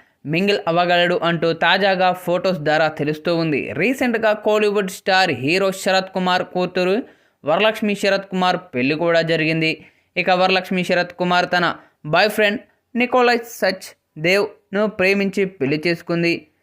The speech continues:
వీళ్ళ పెళ్లి సింపుల్గా జరిగిన వెడ్డింగ్ రిసెప్షన్ మాత్రం చెన్నైలో గ్రాండ్గా ఇచ్చారు. ఇక వీళ్ళ రిసెప్షన్కు పలువురు తెలుగు, తమిళ, మలయాళ, కన్నడ, హిందీ పరిశ్రమ నుంచి సినీ రాజకీయ ప్రముఖులు హాజరయ్యారు. వరలక్ష్మి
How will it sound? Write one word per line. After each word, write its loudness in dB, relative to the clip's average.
వీళ్ళ 2
పెళ్లి 0
సింపుల్గా 0
జరిగిన 2
వెడ్డింగ్ -2
రిసెప్షన్ -2
మాత్రం 0
చెన్నైలో 2
గ్రాండ్గా 0
ఇచ్చారు. 0
ఇక -2
వీళ్ళ 2
రిసెప్షన్కు -2
పలువురు 0
తెలుగు, 0
తమిళ, 0
మలయాళ, 4
కన్నడ, -2
హిందీ 0
పరిశ్రమ -2
నుంచి -4
సినీ -2
రాజకీయ 0
ప్రముఖులు -2
హాజరయ్యారు. 2
వరలక్ష్మి 0